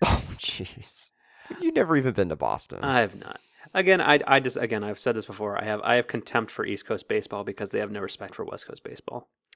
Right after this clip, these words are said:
Speaker 1: That's, that's fair.
Speaker 2: Yeah. Okay, now we can go back to technology.
Speaker 1: Oh, yeah, that was your, uh, your Sports Minute, uh, br-, uh, brought to you by, who, who would, who would sponsor that? Sports Authority?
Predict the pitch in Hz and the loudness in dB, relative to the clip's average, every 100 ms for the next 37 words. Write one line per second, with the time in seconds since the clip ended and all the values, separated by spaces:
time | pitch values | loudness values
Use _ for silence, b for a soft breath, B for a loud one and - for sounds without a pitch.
0 | _ 107 117 - - - 117 107 - - | _ 2 4 4 -4 4 6 6 2 -2
1 | 50 - _ _ _ _ _ _ _ _ | -4 -8 _ _ _ _ _ _ _ _
2 | _ _ _ _ _ _ _ _ _ - | _ _ _ _ _ _ _ _ _ -14
3 | - _ _ _ _ _ _ - 117 117 | -14 _ _ _ _ _ _ -2 2 2
4 | 98 - 110 117 120 107 107 - - - | 0 -6 -4 -2 0 2 0 -2 -12 -14
5 | - - - - - _ - 143 95 98 | -16 -16 -16 -18 -18 _ 8 10 10 8
6 | 101 98 98 92 87 80 85 95 - - | 6 2 4 6 6 4 4 2 6 8
7 | 123 - 113 85 - _ _ _ _ 78 | 8 8 2 2 -2 _ _ _ _ -4
8 | 71 - 71 67 76 92 85 - 87 78 | -4 -6 -6 -4 -2 4 4 4 -4 -2
9 | 82 78 80 78 73 76 _ _ _ _ | 0 2 2 2 -2 -4 _ _ _ _
10 | _ _ 117 120 95 117 101 107 113 - | _ _ -4 -2 2 4 4 4 4 4
11 | 101 85 - 71 53 - - 101 120 120 | 2 2 0 -2 -4 -6 -2 0 0 2
12 | 113 113 117 | 2 2 -2